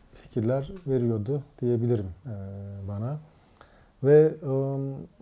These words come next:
okula da, e, böyle Amerikan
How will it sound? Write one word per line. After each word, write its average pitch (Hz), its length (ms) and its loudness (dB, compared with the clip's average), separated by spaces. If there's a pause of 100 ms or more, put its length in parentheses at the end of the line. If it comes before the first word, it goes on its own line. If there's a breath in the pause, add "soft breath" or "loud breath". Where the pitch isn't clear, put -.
(220)
okula 156 480 2
da, 170 240 4 (840 soft breath)
e, 131 40 -2
böyle 123 500 2
Amerikan 147 600 4